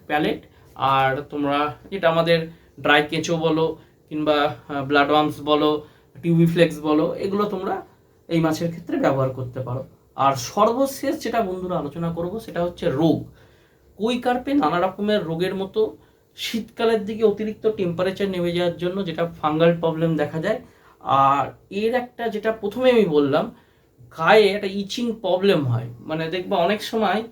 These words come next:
কই তোমার বিভিন্ন তোমার শোপিস বা অ্যাকোয়ারিয়ামের গায়ে গিয়ে ঘষা খাত লাগছে। যদি এরকম কোনো প্রবলেম যদি কই কার্পে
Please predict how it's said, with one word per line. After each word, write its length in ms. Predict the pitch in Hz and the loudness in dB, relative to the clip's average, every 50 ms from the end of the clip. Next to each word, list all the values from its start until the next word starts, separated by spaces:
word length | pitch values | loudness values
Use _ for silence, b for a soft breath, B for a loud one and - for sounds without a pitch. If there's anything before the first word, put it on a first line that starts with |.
| b b b b b b _ _ - | b b b b b b _ _ -6
কই 440 | 196 208 214 226 220 226 226 220 - - _ _ _ _ _ _ _ _ _ | -2 0 0 0 0 -2 -4 -8 -10 -14 _ _ _ _ _ _ _ _ _
তোমার 300 | - 185 196 190 190 180 | -6 0 2 2 2 2
বিভিন্ন 380 | 165 165 170 190 208 208 208 208 | 0 -4 -2 0 0 0 0 -2
তোমার 220 | 202 208 190 196 | -2 -2 -2 -2
শোপিস 500 | 190 - - - 185 180 - 196 196 185 | -2 -4 -6 -8 -8 -8 -6 -6 -6 -2
বা 120 | 170 185 180 | 2 2 2
অ্যাকোয়ারিয়ামের 680 | 170 165 - - 165 160 - 175 175 180 - 190 185 170 | 2 2 -2 -8 -10 -8 -6 -4 -4 -4 -4 -4 -6 -6
গায়ে 380 | - - 151 151 156 170 170 | -6 -4 -2 0 0 0 -2
গিয়ে 300 | 165 165 165 202 196 185 - | -4 -4 0 2 2 2 0
ঘষা 380 | - - - 185 190 - 220 | -2 -6 -4 -4 0 2 2
খাত 260 | 196 - 151 135 120 - - - - - | 2 2 0 -2 -4 -4 -8 -18 -12 -4
লাগছে। 400 | 143 135 127 123 117 - 120 131 | 0 0 0 0 0 -4 -4 -6
যদি 200 | 147 160 175 175 | -4 -2 -2 0
এরকম 340 | 180 196 196 220 220 220 | 0 0 0 0 -2 -2
কোনো 220 | 214 220 214 208 208 | -2 -2 -2 -2 0
প্রবলেম 480 | - 160 156 156 160 165 170 180 180 175 b b b b b b b b | 2 0 0 0 0 -2 -4 -4 -6 -8 b b b b b b b b
যদি 200 | 156 156 170 170 | -6 -4 -4 -4
কই 180 | 165 165 160 156 | -2 -2 -4 -2
কার্পে 540 | 156 165 160 160 160 170 170 170 170 165 | 0 -2 -2 -2 -2 -2 0 0 0 -2